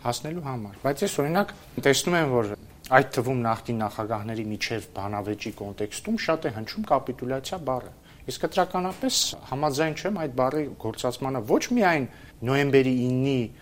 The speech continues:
հայտարարության համատեքստում, այլ ընդհանրապես ցանկացած ապագա լուծման համատեքստում։ Նոյեմբերի իննի փաստաթուղթը, այո, ծանր պայմաններով զինադադար էր, բայց կապիտուլյացիա չէր։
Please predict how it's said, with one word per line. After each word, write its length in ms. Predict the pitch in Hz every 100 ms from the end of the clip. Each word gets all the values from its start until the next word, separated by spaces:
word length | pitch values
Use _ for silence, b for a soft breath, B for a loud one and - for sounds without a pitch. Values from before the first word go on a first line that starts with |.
| B B
հայտարարության 800 | 113 120 123 127 123 - 135 127 101 - - -
համատեքստում, 760 | 131 120 107 98 - - 87 82 - - - 147
այլ 140 | 160
ընդհանրապես 500 | 147 - 240 120 113 -
ցանկացած 500 | 143 156 156 185 170
ապագա 300 | 165 185 190 180
լուծման 320 | - 262 196 110
համատեքստում։ 640 | 95 - 90 - - 80 - B - 139
Նոյեմբերի 420 | 175 190 196 170 143
իննի 160 | 143 -
փաստաթուղթը, 640 | 123 - 131 - 226 330 285 156
այո, 200 | 143 127 - B B -
ծանր 340 | 175 170 135 -
պայմաններով 580 | 117 120 123 120 113 101
զինադադար 580 | 110 107 110 - 165 262
էր, 40 | 233
բայց 160 | 208 180
կապիտուլյացիա 640 | 165 160 160 175 185 240
չէր։ 340 | - - 123